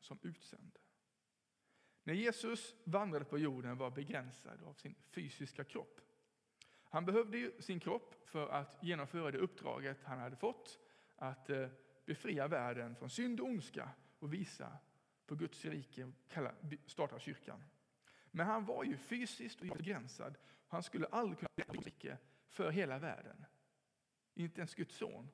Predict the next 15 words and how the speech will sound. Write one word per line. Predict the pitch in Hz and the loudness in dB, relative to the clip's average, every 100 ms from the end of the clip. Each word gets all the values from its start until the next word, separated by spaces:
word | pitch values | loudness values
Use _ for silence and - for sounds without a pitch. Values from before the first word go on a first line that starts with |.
| - | -14
hade | - 147 | -6 -4
kunnat | 156 139 165 | -2 -4 -2
göra | 131 131 | -2 -2
det | 131 | -4
om | 123 143 | -4 -4
han | 135 | -2
hade | 139 123 | -2 -4
en | 123 | -6
fysisk | 135 131 147 - | -8 -8 -14 -6
kropp. | 226 - - _ _ _ _ _ _ _ _ - - - _ _ _ | -6 -6 -20 _ _ _ _ _ _ _ _ -20 -20 -20 _ _ _
För | - | -2
han | 147 | 0
hade | 170 | 0
inte | 170 | -2
hunnit. | 143 190 208 - - - | 0 0 0 -8 -14 -18